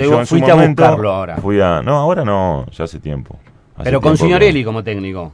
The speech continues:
Speaker 1: Sí, sí, sí, porque yo entendía de que, mm, también era una oportunidad de, de, de haber pasado las cosas que pasamos, lo, la, la,
Speaker 2: Ujú.
Speaker 1: la, la, la, la, <laughs> el periplo que, que pasó.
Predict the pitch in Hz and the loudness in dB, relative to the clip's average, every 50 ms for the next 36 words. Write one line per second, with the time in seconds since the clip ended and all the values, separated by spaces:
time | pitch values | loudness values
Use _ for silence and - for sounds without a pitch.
0 | _ _ - - 185 170 - 156 151 151 131 - 131 139 127 98 - - - 78 | _ _ -10 -8 -8 -6 -6 -6 -6 -6 -6 -8 -8 -6 -6 -8 -8 -10 -12 -8
1 | 78 80 73 85 92 90 98 92 87 101 113 117 107 92 85 71 78 73 - _ | -6 -6 -6 -4 -4 -4 -2 -2 -2 0 2 2 2 2 2 0 -4 -6 -8 _
2 | _ _ _ _ _ - - - - - - - - - - - - - - 76 | _ _ _ _ _ -20 -20 -20 -18 -18 -18 -20 -20 -20 -20 -20 -18 -10 -8 -6
3 | 73 76 80 90 95 98 95 92 85 69 50 50 60 73 82 80 80 76 80 80 | -4 -4 -2 0 0 0 0 0 -2 -4 -6 -6 -6 -4 -4 -2 -2 -4 -4 -6
4 | 73 76 80 78 80 78 80 87 92 90 85 82 80 76 71 - - - - - | -6 -6 -4 -4 -2 -2 0 0 0 2 0 0 0 -2 -4 -8 -14 -20 -20 -20
5 | _ _ _ _ _ - 71 78 76 73 76 82 87 90 85 78 - 82 78 - | _ _ _ _ _ -4 -2 -2 0 0 2 2 2 0 0 -2 -2 -4 -2 0
6 | - 95 92 90 82 80 76 73 - - 95 90 92 87 71 76 78 - 82 82 | 2 2 4 4 2 2 0 -2 -4 -6 -8 -6 -6 -8 -8 -6 -4 -4 -4 -2
7 | - 107 107 104 98 92 87 78 76 73 67 69 71 69 65 65 64 62 60 65 | 0 2 2 2 2 0 -2 -2 -4 -4 -6 -6 -6 -6 -6 -8 -8 -8 -8 -8
8 | 65 67 69 76 76 71 71 71 71 69 69 69 69 76 78 - - - 80 78 | -8 -6 -6 -6 -4 -4 -4 -4 -4 -4 -4 -4 -4 -4 -4 -6 -8 -12 -14 -14
9 | - - - - - - _ _ - - 80 71 - 71 - 92 92 78 82 82 | -14 -18 -20 -20 -20 -20 _ _ -14 -12 -12 -8 -6 -6 -4 -4 -4 -4 -4 -6
10 | 76 73 76 71 71 69 - - 76 - 78 73 - - 101 104 104 107 | -4 -4 -6 -6 -8 -8 -10 -12 -10 -8 -8 -8 -4 -2 0 0 0 -2